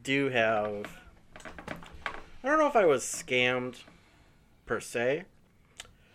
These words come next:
but this story is how Jonathan lost a day of his life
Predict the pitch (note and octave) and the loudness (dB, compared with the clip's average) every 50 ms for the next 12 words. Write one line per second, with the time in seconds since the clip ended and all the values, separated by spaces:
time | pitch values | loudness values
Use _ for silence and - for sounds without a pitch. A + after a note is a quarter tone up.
0 | - - - F#3+ G#3+ C#4 E4 - - - - G#3 G3 G3 F#3 F3+ F3 F3 D#3+ - | -20 -8 0 0 2 2 2 -2 -2 0 0 2 2 2 2 2 0 0 -2 -2
1 | A#2+ B2+ B2+ B2+ B2+ B2+ A#2+ A#2 A2+ A2 A2 A2 G#2+ A2 - _ _ _ _ _ | -4 -4 -4 -2 0 2 2 2 2 2 0 0 -2 -4 -10 _ _ _ _ _
2 | - - - - _ _ _ _ _ _ _ - _ _ - D#3 E3+ F#3 E3+ C#3+ | -20 -20 -20 -20 _ _ _ _ _ _ _ -20 _ _ -2 0 2 2 2 -2
3 | - A#2 A2 G#2+ G#2+ G#2 G#2 G2+ F#2+ - - - - - A#2 A#2 G#2+ F#2+ G#2 G2 | -4 -6 -8 -6 -6 -6 -6 -8 -8 -10 -12 -12 -8 -4 -4 -4 -4 -6 -8 -14
4 | - - - - - - - - - - | -14 -14 -16 -16 -16 -20 -20 -20 -20 -20